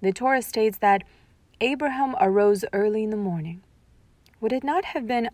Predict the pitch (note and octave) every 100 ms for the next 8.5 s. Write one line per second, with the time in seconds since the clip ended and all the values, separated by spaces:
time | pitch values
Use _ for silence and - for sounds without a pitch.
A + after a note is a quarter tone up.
0 | - A#3+ C4 B3+ - F#3+ F#3+ G3 G#3+ G#3+
1 | F3+ F#3+ F#3+ G3 F#3+ F3+ - G3 F#3+ F3
2 | F3+ G3+ - - G3 F#3+ E3 F#3 G#3+ -
3 | F3+ E3+ - F3+ G3 - A3 - G3+ -
4 | F#3 - - F3 F#3+ G#3 G3 - F#3+ F3
5 | - G3 G#3+ G#3+ G3+ F#3 F3 E3+ G3+ -
6 | - - - - F#3 F#3 F#3 F#3 F#3 G3+
7 | A3 A3 - F3 - G3+ F#3+ F3 G#3 -
8 | F3 - F#3+ C4 -